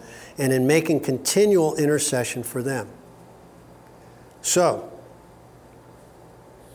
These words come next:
as we're hearing in the plenaries, we need Jesus. And counseling is not only teaching people what God wants, it's what?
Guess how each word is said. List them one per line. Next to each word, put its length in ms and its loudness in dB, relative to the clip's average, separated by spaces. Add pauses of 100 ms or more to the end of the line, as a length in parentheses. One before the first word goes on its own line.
(640)
as 200 -6
we're 100 -2
hearing 320 4
in 80 2
the 80 0
plenaries, 580 0
we 160 0
need 220 2
Jesus. 440 -4 (1800)
And 400 0
counseling 840 0 (300)
is 200 -4
not 240 2
only 580 2 (800)
teaching 440 0
people 340 -2
what 200 -6
God 340 -2
wants, 320 -6
it's 160 -10
what? 240 -4